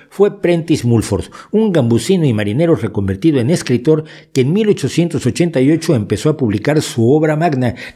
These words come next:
titulada modestamente Tus fuerzas y cómo usarlas, en seis volúmenes. Y allí afirmaba que él conocía los secretos del universo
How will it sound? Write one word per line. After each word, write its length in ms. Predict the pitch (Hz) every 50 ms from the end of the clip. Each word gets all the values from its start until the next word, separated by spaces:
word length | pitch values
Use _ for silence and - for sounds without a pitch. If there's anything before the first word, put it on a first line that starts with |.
| _ _ -
titulada 500 | 131 123 - 156 151 170 180 175 185 170
modestamente 1040 | 139 127 123 127 135 196 196 196 - - - 143 147 156 180 185 170 - 180 160 - - - _ -
Tus 180 | - 101 90
fuerzas 560 | - - - - 170 180 180 160 - 135 107 107
y 80 | 110
cómo 220 | - - - 151 123
usarlas, 560 | 107 - - 180 175 165 180 - - - - - - - _ -
en 260 | - 120 127 120 117
seis 360 | 110 - 160 156 143 135 117
volúmenes. 680 | 113 107 98 95 92 90 95 92 87 80 80 - - _ _ _ _ _ - - - -
Y 120 | - 170 190
allí 200 | 190 208 240 240
afirmaba 500 | - - 175 151 147 170 180 170 147 -
que 100 | 160 180
él 140 | 202 190 196
conocía 400 | 151 127 110 107 - - 180 156
los 120 | 143 -
secretos 380 | 120 117 - 160 160 175 147 110
del 120 | 117 104
universo 520 | 104 101 104 117 160 196 185 - 196 190